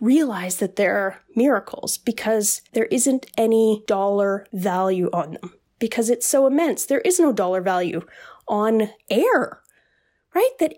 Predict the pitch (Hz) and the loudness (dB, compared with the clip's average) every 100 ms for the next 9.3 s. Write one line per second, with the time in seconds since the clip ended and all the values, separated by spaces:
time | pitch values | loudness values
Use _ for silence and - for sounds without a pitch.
0 | - 339 392 294 233 285 302 - - - | -2 0 2 2 2 0 0 -2 0 2
1 | 359 359 440 539 381 226 - 226 233 - | 2 2 2 0 0 0 0 0 0 -2
2 | 294 - - 381 415 508 415 - 202 214 | -4 -6 -2 2 4 2 0 -2 -2 -2
3 | - 302 269 311 403 427 269 - - 254 | -2 -2 0 2 4 4 2 -2 -4 0
4 | 302 285 339 339 330 - - 226 269 302 | 0 2 0 0 -2 -2 -2 0 2 4
5 | 349 330 - 339 359 247 262 269 262 254 | 4 4 2 2 2 4 4 4 2 0
6 | - - - - - 277 294 269 285 359 | -12 -20 -20 -10 -8 0 2 4 2 2
7 | 359 359 277 - - _ _ _ _ - | 2 4 2 0 -6 _ _ _ _ -2
8 | 269 - 269 240 277 311 - 302 240 240 | -2 2 2 4 4 2 2 2 4 4
9 | 233 226 | 4 2